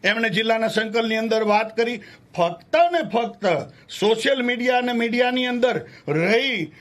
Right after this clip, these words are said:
અને આ પ્રકારનો વાણી વિલાસ કરી અને લોકોની વાહવાહી મેળવવી, નાટકો કરવા, એ એમનું કામ રહ્યું છે. ત્યારે એ યોગ્ય ફોરમની અંદર વાત કરે. આપે વાત કરી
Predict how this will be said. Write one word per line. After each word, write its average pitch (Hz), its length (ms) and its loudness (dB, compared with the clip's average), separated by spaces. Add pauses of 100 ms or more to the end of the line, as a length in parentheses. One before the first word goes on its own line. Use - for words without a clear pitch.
(120)
અને 220 180 0 (200)
આ 247 160 2 (100)
પ્રકારનો 220 560 0 (120)
વાણી 202 420 0
વિલાસ 202 440 0
કરી 226 360 -2 (280)
અને 190 240 2 (140)
લોકોની 214 680 0
વાહવાહી 214 680 2
મેળવવી, 220 500 0 (140)
નાટકો 294 640 0
કરવા, 240 420 2 (380)
એ 180 120 0 (200)
એમનું 214 460 -2
કામ 220 360 2
રહ્યું 226 280 -2
છે. 226 160 2 (340)
ત્યારે 175 320 2
એ 196 120 0 (120)
યોગ્ય 185 400 0
ફોરમની 240 540 0
અંદર 240 180 2
વાત 233 300 2
કરે. 220 200 2 (300)
આપે 190 320 2
વાત 220 320 2
કરી 226 300 2